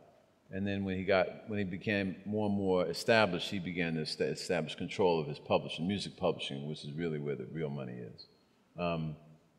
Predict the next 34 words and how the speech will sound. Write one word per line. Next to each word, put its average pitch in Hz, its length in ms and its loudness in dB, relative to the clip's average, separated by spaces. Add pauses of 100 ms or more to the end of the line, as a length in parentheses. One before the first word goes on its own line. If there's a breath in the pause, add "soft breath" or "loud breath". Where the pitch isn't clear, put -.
(140)
and 92 340 2
so, 92 480 6 (260)
uh, 92 100 6
toward 127 260 4
the 107 100 4
end 127 180 4
of 104 60 0
his 87 180 -2
life, 78 220 2
he, 95 280 -4
he 92 180 -4
got 82 200 2
a 80 40 0
lot 87 300 0
more 85 140 -2
justice 90 580 0
out 71 140 0
of 69 80 -4
his 73 180 -8
record 82 320 0
company 73 420 -8
deals. - 380 -8 (440 soft breath)
In 95 100 -2
terms 120 260 6
of 98 60 0
his 82 120 -4
live 113 280 10
performances, 78 640 -6
he 107 160 -4
always 90 360 2
got 69 220 4
what 76 140 -6
he 78 80 -6
wanted, 71 340 -6